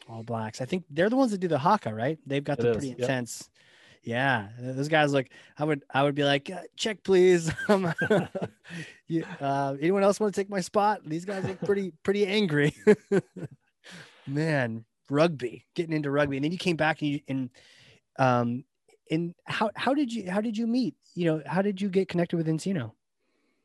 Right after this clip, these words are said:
Speaker 2: Yeah, g-, gr-, interesting story. I, I was, so I love teaching. I, I'd been at, um, University of North Carolina, Wilmington for, for about six years. Um, and I used to,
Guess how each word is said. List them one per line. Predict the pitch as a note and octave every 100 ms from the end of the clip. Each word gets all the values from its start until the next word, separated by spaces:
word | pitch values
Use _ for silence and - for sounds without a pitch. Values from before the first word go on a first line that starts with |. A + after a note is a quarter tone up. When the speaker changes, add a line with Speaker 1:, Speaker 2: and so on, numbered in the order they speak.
| _ _ - _ -
Speaker 2:
Yeah, | D#3+ D3+ B2
g-, | D#3+
gr-, | D#3 D3 - D3 - _
interesting | C#3 - C3+
story. | A#2+ - B2+ A#2+
I, | A#2
I | A#2+ B2
was, | A#2+ A2
so | - B2
I | A#2+ A#2 G#2 _ -
love | B2 B2+ D3
teaching. | A#2 B2+ A#2+ C3 A#2+
I, | A2 A2 A#2
I'd | G#2+
been | A#2+
at, | A#2 A#2 -
um, | C3 A2+ A2+
University | A#2+ A2+ B2
of |
North | A#2
Carolina, | - A2+ A2
Wilmington | A2+ A#2 G#2+ G#2
for, | A2+ G#2+ G#2+ -
for | A#2
about | G#2+ G#2+
six | - A#2 -
years. | A#2 B2 A2+ G#2 -
Um, | - A2+ A2 G#2+ G#2+ - _ _ - - _ _ -
and | B2+ A#2+ A#2 A2+ C3
I |
used | A#2+ B2+ -
to, | C3+ A#2+ A2+